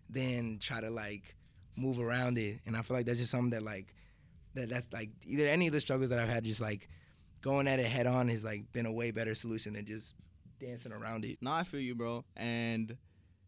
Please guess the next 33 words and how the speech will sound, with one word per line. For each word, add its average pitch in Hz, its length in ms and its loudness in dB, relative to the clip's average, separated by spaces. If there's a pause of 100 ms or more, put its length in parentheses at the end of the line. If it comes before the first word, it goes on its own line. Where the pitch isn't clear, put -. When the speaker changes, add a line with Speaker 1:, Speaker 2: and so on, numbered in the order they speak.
(220)
Speaker 2:
I 120 120 -4
feel 139 300 0
like, 123 380 0 (340)
you 117 100 -4
know, 117 80 -2
you 117 200 -2
hit 123 100 -2
it 123 40 -2
on 117 180 -2
the 107 240 -6 (200)
head 110 280 -8
perfectly, 143 520 -4
but 123 180 -2
at 110 100 -6
the - 40 -12
same 110 220 -6
time, 110 240 -4
like, 98 220 -6
it's - 160 -8
complicated, 98 680 -6
right? 98 220 -2
Speaker 1:
Yeah. 117 300 -2
Speaker 2:
Because, 113 680 -2 (580)
like 123 180 2
you 120 80 0
said, 123 460 0
you 139 640 -2
wanna 131 340 -2
address 123 520 -2
issues 117 440 -4
that 101 160 -2
have 107 220 -4
happened, 120 520 -4